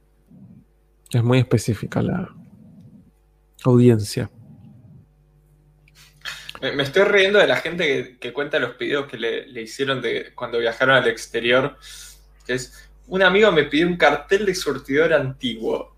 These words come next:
Speaker 2: <laughs> Lo peor es que
Speaker 1: Mm.
Speaker 2: a veces como que te da cosa decir que no, porque a veces es gente de confianza, eh, ni, ni,
Speaker 1: Además,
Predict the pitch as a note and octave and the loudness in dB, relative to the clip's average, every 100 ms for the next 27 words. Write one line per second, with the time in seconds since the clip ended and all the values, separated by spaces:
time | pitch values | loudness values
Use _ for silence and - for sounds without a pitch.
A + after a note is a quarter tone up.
0 | _ - - - - - - - - _ | _ -6 -6 -12 -20 -20 -20 -20 -20 _
1 | _ _ _ _ _ _ _ C4+ D#4+ - | _ _ _ _ _ _ _ -4 -4 -4
2 | - - - D3 G3 C3 C3+ A2+ C#3+ D3+ | -8 -14 -4 2 4 6 6 6 6 4
3 | - A#3 - - - - C3 B2+ E3 E3+ | 2 0 -2 -10 -20 -8 0 0 2 2
4 | E3+ A3 C#3 B2 A#2+ B2+ A#2+ B2+ A#2+ A#2+ | 2 2 4 2 0 -4 -4 -4 -2 -4
5 | A2+ B2 B2 A#2+ A2+ _ _ _ _ _ | -6 -8 -8 -10 -12 _ _ _ _ _
6 | _ _ _ - _ _ _ _ _ _ | _ _ _ -20 _ _ _ _ _ _
7 | B2+ G#3+ A#3+ E3 - F3 E3+ C3 A#2 - | 4 4 4 0 2 4 4 4 2 4
8 | G#3+ - - - - B2+ - C3+ C#3+ - | 2 2 0 -2 -2 -6 -8 -10 -10 -12
9 | - - B2+ B2+ | -18 0 4 6